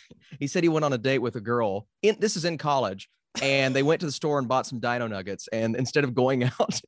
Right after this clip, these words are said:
and watching a movie or something, they sat and ate some dino nuggets at his dorm room. So it, it brought back some very hilarious memories for me when this <laughs> kid was talking about dino nuggets. So that combined with the, the V B S thing, but it was very sweet.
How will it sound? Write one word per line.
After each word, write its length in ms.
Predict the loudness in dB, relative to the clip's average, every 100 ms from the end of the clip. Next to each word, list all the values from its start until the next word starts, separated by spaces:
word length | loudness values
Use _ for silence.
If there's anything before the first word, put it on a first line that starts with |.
| -6
and 320 | -4 -2 0
watching 300 | -2 -2 -2
a 40 | 0
movie 280 | 0 -2
or 60 | -6
something, 480 | 0 0 0 -4 -6 -6 -6
they 140 | 2 2
sat 240 | 6 4
and 100 | 4
ate 140 | 2 0
some 120 | 0
dino 280 | 2 2 2
nuggets 360 | 0 -4 -10 _ _
at 160 | 0 2
his 240 | 2 -2
dorm 320 | -2 2 4 4
room. 140 | 0
So 220 | 2 0 0 -20 _ _
it, 200 | -8 -8 -8 -8
it 120 | -6
brought 440 | -6 4 4 6
back 180 | 2 2
some 180 | -2 -4
very 220 | 0 2
hilarious 580 | 0 -2 -2 -2 -2 -4
memories 400 | -6 -4 -6 -6
for 140 | -4
me 140 | -2 0
when 160 | 2
this 160 | 2 0
<laughs> 20 |
kid 180 | -4 0
was 200 | 0 0
talking 460 | 0 0 0 -6 -6
about 380 | -8 0 0 0 -4
dino 520 | -4 -4 -6 -6 -4 -6 -2
nuggets. 400 | -2 -2 -6 -8 -16 -12 -6
So 320 | 2 4 6
that 280 | 4 2 2
combined 460 | -2 2 2 0
with 120 | -4 -4
the, 100 | -6
the 160 | -4
V 180 | 0 0
B 180 | 2 2
S 260 | 2 0 -2
thing, 240 | -2 0
but 100 | -2
it 80 | 0
was 360 | 0 0 -2 -10 _ _ _ _ _
very 200 | 2 2
sweet. 300 | 2 0 0